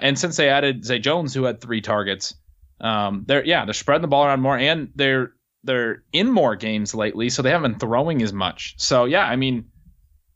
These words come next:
it's, it's definitely impacted Waller's target ceiling. I, I still think you're playing Waller over any of those guys any given week, but I don't mind picking up.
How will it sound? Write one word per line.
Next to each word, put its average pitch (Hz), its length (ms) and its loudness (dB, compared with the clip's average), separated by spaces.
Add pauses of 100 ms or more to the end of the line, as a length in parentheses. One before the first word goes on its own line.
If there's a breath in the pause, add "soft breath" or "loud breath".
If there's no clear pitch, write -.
(220)
it's, - 280 -4
it's 139 120 -8
definitely 202 380 0
impacted 175 600 -2
Waller's 139 340 -4
target 147 280 -4
ceiling. 151 280 -4
I, - 220 2
I 196 140 2
still 262 180 -2
think 240 180 -6
you're 151 100 -4
playing 185 300 -2
Waller 139 360 2
over 123 180 0
any 151 140 0
of 139 60 -2
those 120 140 -2
guys 135 240 2
any 135 140 -2
given 117 220 -2
week, 170 220 -2
but 120 100 -2
I 139 80 4
don't 190 120 2
mind 135 340 -2
picking 143 280 -6
up. 127 220 -2